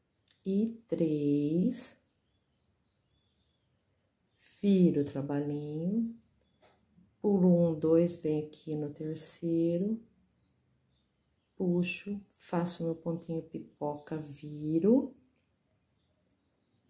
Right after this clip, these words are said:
Acerto bem ele. Um pontinho alto. No próximo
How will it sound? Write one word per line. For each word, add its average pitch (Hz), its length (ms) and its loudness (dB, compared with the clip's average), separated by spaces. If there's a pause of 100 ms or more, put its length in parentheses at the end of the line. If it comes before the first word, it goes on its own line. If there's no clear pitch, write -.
(1000)
Acerto 147 600 -2
bem 165 480 0
ele. 165 520 0 (1040)
Um 185 180 2
pontinho 175 680 0
alto. - 440 -4 (1000)
No 156 120 -8
próximo 151 720 -4